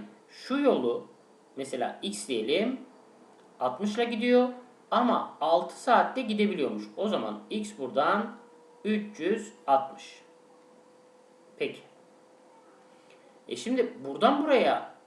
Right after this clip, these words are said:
olayı da muhtemelen sorulacak ama peki ben şunu söyleyemez miyim? Ya bu doksanlık olan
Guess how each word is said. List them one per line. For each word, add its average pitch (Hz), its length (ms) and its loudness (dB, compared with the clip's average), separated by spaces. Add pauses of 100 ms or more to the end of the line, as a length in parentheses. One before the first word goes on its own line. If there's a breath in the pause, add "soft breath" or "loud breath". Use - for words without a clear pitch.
(680)
olayı 139 340 2
da 123 200 2
muhtemelen 127 400 -4
sorulacak 131 440 -2
ama 220 380 0 (460 loud breath)
peki 233 220 0
ben 269 120 4
şunu 277 220 -4
söyleyemez 277 540 2
miyim? - 260 -6 (400 loud breath)
Ya 156 180 0
bu 170 60 -10
doksanlık 220 460 0
olan 127 280 2